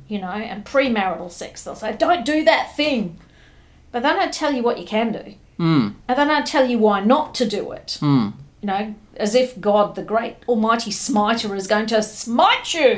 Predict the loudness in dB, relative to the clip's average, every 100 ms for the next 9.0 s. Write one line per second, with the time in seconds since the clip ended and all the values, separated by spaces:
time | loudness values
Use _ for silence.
0 | 2 0 2 4 6 6 4 0 2 2
1 | 2 0 0 0 0 -2 -4 0 0 -2
2 | -6 -6 -4 -4 -6 -8 -10 -4 -2 -2
3 | -6 -10 -14 _ _ _ _ _ -20 _
4 | _ _ -8 -2 0 0 -2 -8 _ _
5 | _ _ _ _ -16 -6 -4 -4 -2 -2
6 | 2 2 2 -4 -8 -8 0 0 0 -4
7 | -8 -8 -4 -2 -2 -4 -6 -10 -12 -10
8 | -10 -6 -6 -4 -8 -6 -4 -4 -8